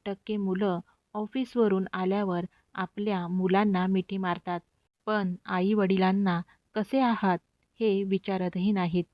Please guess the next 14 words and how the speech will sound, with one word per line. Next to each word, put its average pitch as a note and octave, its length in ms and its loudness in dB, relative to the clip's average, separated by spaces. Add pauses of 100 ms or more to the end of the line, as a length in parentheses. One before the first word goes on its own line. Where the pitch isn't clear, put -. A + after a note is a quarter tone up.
(420)
सत्तर G#3 420 -6
टक्के A3+ 300 -4
वृद्ध G3 360 -2 (680)
काही G3 460 0
बोलले G3 540 4 (300)
की C4 160 -8
त्यांना G#3+ 440 0 (140)
"तुम्हाला G#3+ 400 2
काय A3+ 280 0
माहीत G#3 360 2
आहे?" F3 280 -2 (420)
असं A3 280 0
म्हणून G3+ 400 2 (380)
गप्प G3 420 -6